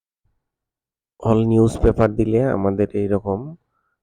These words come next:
সকল নিউজ পেপারের সাইট চলে আসবে,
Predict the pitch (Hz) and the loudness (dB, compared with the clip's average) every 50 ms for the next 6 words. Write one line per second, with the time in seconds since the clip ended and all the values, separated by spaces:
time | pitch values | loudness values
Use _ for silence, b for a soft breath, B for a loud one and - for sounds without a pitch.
0 | _ _ _ - - 117 110 - - 127 127 127 123 117 107 107 104 104 107 107 | _ _ _ -6 -4 -4 -4 0 2 4 4 4 4 2 2 2 2 2 2 2
1 | 104 - - - - - 95 95 - 101 98 98 95 95 92 - _ _ _ - | 0 -2 -8 -6 -4 -2 -2 0 0 0 0 0 -2 -4 -6 -10 _ _ _ -14
2 | - 95 90 90 - - - 92 90 95 95 95 92 87 87 - 95 90 104 123 | -6 -4 -4 -4 -4 -4 -4 -4 -2 0 0 0 -2 -2 -6 -8 -6 -6 -6 -6
3 | 143 | -8